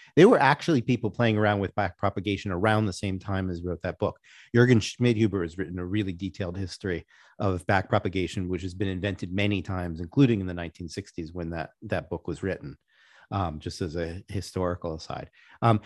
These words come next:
but so that book was narrowly construed. It was, can we do this mathematical thing? And the answer was no, and they were right about that.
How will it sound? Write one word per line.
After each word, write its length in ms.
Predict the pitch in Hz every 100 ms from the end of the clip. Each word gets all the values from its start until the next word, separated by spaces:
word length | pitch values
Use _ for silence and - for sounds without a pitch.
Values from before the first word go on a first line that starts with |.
| -
but 140 | 127
so 300 | 156 139 139
that 420 | - 151 143 160 156
book 200 | 214 214
was 160 | 156
narrowly 520 | 101 98 107 113 120
construed. 460 | 120 147 143 226 156
It 80 | 90
was, 220 | 104 95 - _
can 340 | - - 123 160
we 200 | 180 175
do 260 | 117 113
this 240 | 110 107 113
mathematical 960 | 107 107 113 107 98 151 120 - 117
thing? 480 | 113 147 147 67 78 - _ _ -
And 80 | 113
the 80 |
answer 240 | 95 90 120
was 300 | 135 156 -
no, 400 | 147 233 113 -
and 80 | 92
they 80 | 101
were 160 | 127 131
right 280 | 151 156
about 280 | 113 78 - -
that. 180 | 78